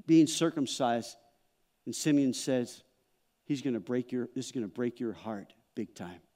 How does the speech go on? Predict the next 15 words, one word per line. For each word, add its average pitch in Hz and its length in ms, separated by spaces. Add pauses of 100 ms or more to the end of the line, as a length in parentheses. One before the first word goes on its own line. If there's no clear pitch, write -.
(140)
A 135 60
sword. 127 640 (460)
And 120 120
as 117 120
Mary 139 380
is 131 100
standing 143 360
there 135 120
looking 139 340
at 135 80
the 139 80
cross, 139 560 (240)
there 151 220
with 151 200
John, 151 580